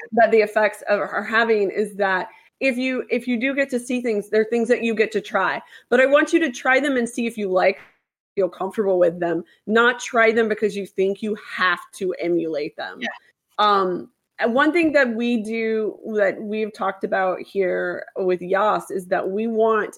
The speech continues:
Speaker 1: our show, so our show is far less professional.
Speaker 2: Oh, yeah.
Speaker 1: Nobody here is professional actors, despite some of us having some theater background. We don't have professional equipment. We don't have big backers,
Speaker 2: We don't
Speaker 1: nothing
Speaker 2: have
Speaker 1: like that.
Speaker 2: production companies.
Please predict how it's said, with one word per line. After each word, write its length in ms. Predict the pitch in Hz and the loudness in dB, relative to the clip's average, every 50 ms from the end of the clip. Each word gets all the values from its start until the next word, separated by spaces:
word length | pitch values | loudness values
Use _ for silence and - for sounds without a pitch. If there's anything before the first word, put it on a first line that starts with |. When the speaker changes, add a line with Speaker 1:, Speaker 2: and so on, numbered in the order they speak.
| - - | -8 -4
Speaker 1:
our 280 | 185 185 196 202 208 | 0 0 2 2 0
show, 540 | 214 208 - - 190 185 180 180 180 165 196 | -2 -4 -4 -2 -2 0 0 0 0 -2 -2
so 140 | - 220 - | -2 0 2
our 160 | - 240 254 | 2 2 2
show 220 | 254 - 302 302 | 0 -2 -2 0
is 200 | 269 240 220 190 | 0 -2 -2 -4
far 340 | - - 202 208 214 196 190 | -6 -2 2 4 4 6 6
less 220 | 185 185 160 - - | 4 2 2 0 -2
professional. 640 | - 170 - 151 147 - - - 165 170 - - _ _ _ _ _ _ _ - - | -8 -10 -10 -10 -12 -14 -16 -18 -18 -18 -20 -20 _ _ _ _ _ _ _ -6 0
Speaker 2:
Oh, 60 | 269 | 4
yeah. 80 | 233 240 | 4 4
Speaker 1:
Nobody 260 | 262 262 277 262 - 233 | 6 4 2 2 2 2
here 180 | 226 226 226 220 | 2 2 2 2
is 200 | - - 196 - | 0 -2 -4 -6
professional 600 | _ - 190 - 190 190 180 - - 196 190 170 | _ -10 -6 -2 -2 -2 -2 -4 -6 -8 -8 -6
actors, 760 | - 185 175 175 - - 180 180 175 170 170 175 175 - - - - | -6 -6 -6 -8 -8 -8 -6 -6 -4 -4 -4 -6 -8 -10 -16 -14 -12
despite 680 | 185 180 - - - 185 180 180 175 - - _ - | -10 -10 -10 -6 -4 -2 0 0 0 -2 -4 _ -14
some 240 | - - 190 185 180 | -8 -6 -4 -2 -2
of 140 | 180 180 180 | -2 -2 -2
us 100 | 180 180 - | -4 -4 -6
having 320 | 180 175 170 180 175 175 | -8 -6 -4 -2 -2 -2
some 320 | 170 - - 190 180 180 180 | -4 -4 -6 -4 -4 -4 -4
theater 320 | - 180 180 185 180 170 | -2 -2 -2 -2 -2 -4
background. 640 | - - 151 160 - - - 156 147 139 156 180 214 - _ - - _ _ - | -6 -6 -8 -8 -8 -8 -8 -8 -8 -8 -8 -10 -12 -14 _ -20 -20 _ _ -2
We 120 | 233 233 | -2 2
don't 260 | 214 220 220 196 190 | 2 2 2 2 2
have 160 | 202 180 180 | 0 -2 -2
professional 560 | - - 170 - 170 165 175 - - 165 156 175 | -4 -6 -6 -4 -4 -4 -6 -8 -10 -10 -8 -8
equipment. 600 | 180 - - 262 254 - 226 247 233 226 - - | -6 0 2 2 4 4 4 2 2 2 2 0
We 160 | 202 196 185 | 0 0 0
don't 280 | 175 185 180 170 - - _ - | -2 -4 -6 -6 -8 -12 _ -14
have 500 | - - - 170 180 180 175 170 190 - - - 202 180 | -8 -6 -4 -2 0 0 -2 -2 -4 -6 -14 -16 -6 -2
big 320 | 185 170 170 170 170 _ | -2 -2 -2 -4 -6 _
backers, 800 | - 240 226 226 220 220 220 - 208 214 214 202 202 196 202 - _ - | 0 2 4 4 4 2 0 0 0 2 4 4 2 2 -2 -8 _ -12
Speaker 2:
We 60 | - | -6
don't 140 | 339 - - - 415 370 | -4 0 2 4 4 4
Speaker 1:
nothing 140 | 370 - 392 370 | 2 0 0 0
Speaker 2:
have 60 | 370 | 0
Speaker 1:
like 80 | 381 539 - - - | 0 0 -2 -6 -8
that. 80 | 659 - 285 233 | -6 -6 -4 -2
Speaker 2:
production 400 | 302 302 311 - - 359 285 277 | -2 -2 -2 -4 -4 -6 -6 -6
companies. 640 | - 269 208 240 - 202 185 160 135 139 - - | -4 -6 -8 -6 -8 -10 -12 -12 -12 -14 -18 -10